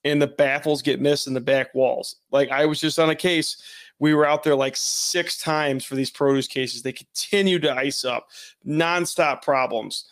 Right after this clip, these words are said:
And they cleaned the coils, they cleaned, uh,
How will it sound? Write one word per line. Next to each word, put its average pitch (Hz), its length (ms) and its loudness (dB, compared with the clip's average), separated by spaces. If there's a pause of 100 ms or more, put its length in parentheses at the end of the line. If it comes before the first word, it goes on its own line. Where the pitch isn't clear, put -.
(340)
And 143 540 2
they 143 160 0
cleaned 139 320 0
the 127 40 -4
coils, 175 680 2 (240)
they 139 140 2
cleaned, 135 480 -2
uh, 127 400 2